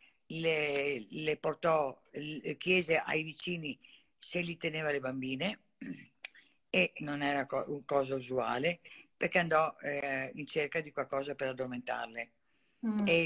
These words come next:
Speaker 1: i vic-, vicini non, non potevano quel giorno là, è andato il giorno dopo. E poi, allora, il, le, l'ingegnere Sepp, che poi si è suicidato a Cerignola sotto il treno, eh,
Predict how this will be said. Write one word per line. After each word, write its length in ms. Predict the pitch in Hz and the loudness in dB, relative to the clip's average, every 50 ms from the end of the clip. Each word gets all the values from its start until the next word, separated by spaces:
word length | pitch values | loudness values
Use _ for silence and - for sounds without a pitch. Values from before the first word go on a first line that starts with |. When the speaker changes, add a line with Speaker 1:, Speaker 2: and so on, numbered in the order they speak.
| 160 | 2
Speaker 1:
i 60 | 165 165 156 | -2 -4 -6
vic-, 200 | 180 180 - - | -8 -10 -6 -4
vicini 360 | 190 190 - - 233 220 208 | -4 -2 0 2 2 2 2
non, 260 | 185 175 170 170 151 160 | 0 -2 -2 -6 -8 -8
non 260 | 160 165 160 156 160 | -4 -4 -4 -4 -2
potevano 520 | - 165 156 - 175 180 185 190 185 170 | -2 -2 2 4 4 6 6 6 4 4
quel 140 | - 165 147 | 4 2 4
giorno 260 | 135 151 147 143 139 | 4 2 4 4 4
là, 200 | 139 147 160 185 | 6 6 6 6
è 40 | 202 | 6
andato 260 | 202 190 185 185 - | 2 0 -2 -4 -4
il 60 | 175 | -4
giorno 200 | 156 160 156 151 | -4 -4 -4 -4
dopo. 440 | 143 139 127 117 117 - - 123 120 _ _ _ _ - - - - - _ _ | -2 -2 -2 -2 -2 -8 -12 -20 -20 _ _ _ _ -20 -20 -20 -20 -20 _ _
E 160 | - 214 202 | -2 -2 0
poi, 480 | - 185 170 151 151 175 196 208 - - _ - | 2 4 4 6 6 4 2 0 -4 -12 _ -4
allora, 280 | - 160 160 156 139 - - | -2 0 0 0 -2 -2 -4
il, 260 | 160 165 165 151 - - | -6 -6 -6 -6 -8 -4
le, 420 | 160 160 156 151 147 143 139 127 | -2 -2 0 0 -2 -2 -4 -4
l'ingegnere 640 | - 151 165 165 - 165 170 170 175 196 196 190 170 | -4 -6 -6 -6 -4 -4 -4 -2 0 0 2 2 0
Sepp, 360 | - - 180 165 156 - - | 2 2 2 2 2 0 -8
che 120 | - 127 | -18 -14
poi 140 | - - 151 | -6 -6 -6
si 100 | 139 147 | -6 -6
è 40 | 143 | -12
suicidato 540 | - - 139 135 - 135 131 147 151 - 156 | -12 -14 -14 -14 -12 0 2 2 2 2 -2
a 40 | 135 | -6
Cerignola 680 | - 147 139 135 135 131 135 139 139 139 135 127 123 - _ _ _ - - - | -4 -4 -4 -4 -4 -4 0 0 0 2 0 -2 -2 -4 _ _ _ -20 -18 -14
sotto 260 | - - 151 139 147 | -8 -8 -4 -4 -4
il 40 | 139 | -2
treno, 380 | - 135 135 135 135 - 120 - _ - - - _ _ _ | 0 2 2 2 2 0 -4 -6 _ -20 -20 -20 _ _ _
eh, 180 | - - - | -2 -2 -2